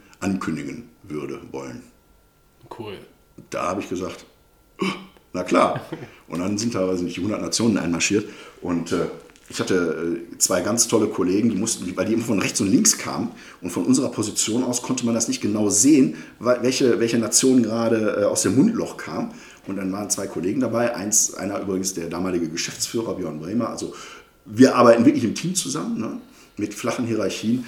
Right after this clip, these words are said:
Speaker 1: die dann immer angesagt haben, wer da gerade rauskommt aus dem Mundloch, weil ich das gar nicht sehen konnte. <laughs> Also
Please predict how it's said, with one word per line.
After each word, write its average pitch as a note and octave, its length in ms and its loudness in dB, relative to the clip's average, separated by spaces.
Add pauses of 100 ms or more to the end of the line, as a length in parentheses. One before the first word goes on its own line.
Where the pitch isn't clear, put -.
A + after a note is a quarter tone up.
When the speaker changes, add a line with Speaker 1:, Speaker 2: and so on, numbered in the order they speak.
(200)
Speaker 1:
die G#2+ 80 0
dann A2+ 160 6
immer B2 200 4
angesagt B2+ 520 8
haben, A2+ 300 0 (540)
wer A#2 140 2
da A#2 120 4
gerade A2+ 260 2
rauskommt A#2+ 460 2
aus D#2 120 -4
dem D#2+ 140 -4
Mundloch, C#2+ 400 -12
weil D#2 80 -10
ich D#2+ 80 -8
das D#2+ 100 -6
gar F2 120 -6
nicht E2+ 120 -4
sehen G2 180 -2
konnte. B1 240 -14 (1000)
<laughs> F3 80 8 (600)
Also G2 120 -8